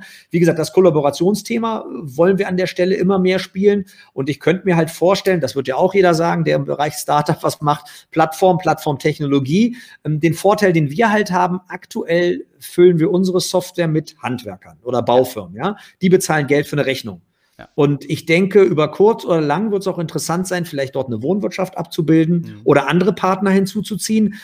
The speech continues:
Speaker 1: weil der Handwerker, der bei uns mitmacht, der erwartet von uns keine Aufträge oder keine Plattform, der bezahlt Geld für eine Software an der Stelle, ne? Und dieses, dieser Zusammenarbeit mit, wer fragt nach, wer bietet an,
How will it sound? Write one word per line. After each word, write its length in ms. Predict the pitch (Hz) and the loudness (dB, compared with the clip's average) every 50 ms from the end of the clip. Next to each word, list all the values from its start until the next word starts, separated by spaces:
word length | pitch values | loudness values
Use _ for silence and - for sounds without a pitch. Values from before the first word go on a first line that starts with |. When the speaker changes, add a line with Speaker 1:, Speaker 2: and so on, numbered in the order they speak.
| - _ _ | -20 _ _
Speaker 1:
weil 180 | - 147 147 143 | 0 2 2 4
der 180 | 160 165 156 | 4 2 4
Handwerker, 400 | 175 196 208 - 196 196 190 190 | 2 0 0 0 0 0 2 2
der 120 | 175 170 170 | 2 4 4
bei 80 | 170 | 4
uns 220 | 175 208 214 208 208 | 2 2 2 2 2
mitmacht, 500 | 196 208 208 - 220 226 170 - - - | 0 0 0 0 -2 -2 -4 -4 -4 -4
der 80 | 165 | -2
erwartet 380 | 147 139 131 151 160 170 185 160 | -2 0 -2 -2 -2 -2 -6 -6
von 120 | - 170 | -6 -6
uns 100 | 165 156 | -6 -4
keine 240 | - - 156 151 147 | -4 -4 -2 -2 0
Aufträge 480 | 131 135 143 - - - 165 165 165 160 | 0 -2 -2 -2 -6 -2 -2 0 0 0
oder 140 | 156 147 139 | -2 -2 -2
keine 240 | - 143 143 139 | -4 -4 -6 -6
Plattform, 400 | - - 151 147 - - 120 113 | -6 -6 -8 -8 -8 -12 -10 -8
der 60 | 120 117 | -8 -10
bezahlt 320 | 117 - - 127 120 - | -10 -10 -10 -10 -8 -2
Geld 240 | - 127 139 147 - _ - _ | 0 0 0 0 -2 _ -20 _
für 100 | _ - | _ -2
eine 60 | 135 123 | -2 0
Software 380 | - - 147 - - - 107 95 | 2 0 -2 -2 -4 -8 -8 -8
an 80 | 98 | -8
der 80 | 98 101 | -10 -10
Stelle, 280 | - - 104 85 - | -10 -10 -10 -10 -4
ne? 140 | 95 135 185 190 - - - - | 0 0 0 0 -2 -14 -12 0
Und 180 | - 147 127 139 | 0 2 4 6
dieses, 540 | 202 202 214 202 - - - - _ _ _ _ - | 6 6 6 4 4 0 -6 -8 _ _ _ _ 0
dieser 240 | 160 160 180 175 170 | 2 4 4 4 4
Zusammenarbeit 800 | - 175 160 165 190 220 220 185 151 - 143 131 123 120 - - | 4 2 4 4 4 4 4 2 2 2 2 0 0 -2 -2 -2
mit, 240 | 139 135 - - - | -2 -2 -2 -4 -4
wer 140 | 143 147 143 | -2 -2 -2
fragt 380 | - - 151 147 143 - - | -4 -4 -4 -4 -4 -4 -4
nach, 300 | 160 160 170 190 180 - | -2 0 0 0 -2 0
wer 140 | 156 151 143 | 0 0 0
bietet 400 | 131 151 156 - 147 - - - | 0 -2 -2 -4 -6 -6 -4 -2
an, 320 | 160 180 196 202 196 190 | 0 2 2 2 0 -2